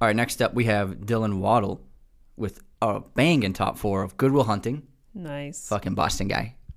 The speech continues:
Speaker 2: Boston.
Speaker 1: How you like them apples? Then we got John Carpenter's The Thing.
Speaker 2: Good one.
Speaker 1: Then Fury from David Ayer,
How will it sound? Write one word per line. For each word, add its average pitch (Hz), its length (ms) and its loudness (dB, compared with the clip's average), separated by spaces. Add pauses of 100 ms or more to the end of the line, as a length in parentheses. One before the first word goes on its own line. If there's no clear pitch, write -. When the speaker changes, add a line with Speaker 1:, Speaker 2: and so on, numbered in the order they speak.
Speaker 2:
Boston. 160 680 -10
Speaker 1:
How 143 140 -2
you 131 100 4
like 131 160 4
them 139 200 6
apples? 107 460 0 (640)
Then 110 120 0
we 110 60 2
got 98 360 0 (380)
John 107 200 2
Carpenter's 95 680 0 (220)
The 98 140 0
Thing. 135 580 0 (460)
Speaker 2:
Good 175 160 -12
one. 147 300 -10 (1120)
Speaker 1:
Then 117 280 0
Fury 123 540 2
from 110 240 0
David 107 280 2
Ayer, 120 360 2